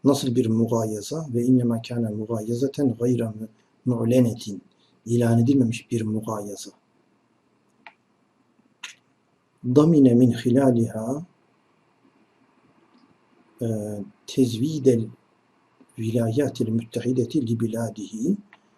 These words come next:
bittarati F sittete aşar. Evet, nasıl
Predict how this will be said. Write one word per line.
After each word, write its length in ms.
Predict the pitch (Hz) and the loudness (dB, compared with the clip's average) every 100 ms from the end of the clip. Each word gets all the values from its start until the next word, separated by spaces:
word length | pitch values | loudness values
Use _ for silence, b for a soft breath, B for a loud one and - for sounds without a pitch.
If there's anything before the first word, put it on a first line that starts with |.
| _ - | _ -12
bittarati 800 | 117 120 120 117 131 151 123 120 | -10 -6 -4 -2 2 4 4 0
F 120 | 127 | -2
sittete 480 | 123 - - 120 117 | -4 -6 -4 -4 -4
aşar. 560 | 110 - 113 - - - _ _ _ _ _ b b b _ _ _ _ _ _ _ _ _ - | -6 -6 -8 -10 -14 -20 _ _ _ _ _ b b b _ _ _ _ _ _ _ _ _ 0
Evet, 220 | 131 - | 0 2
nasıl 480 | 120 147 170 190 | 2 2 2 0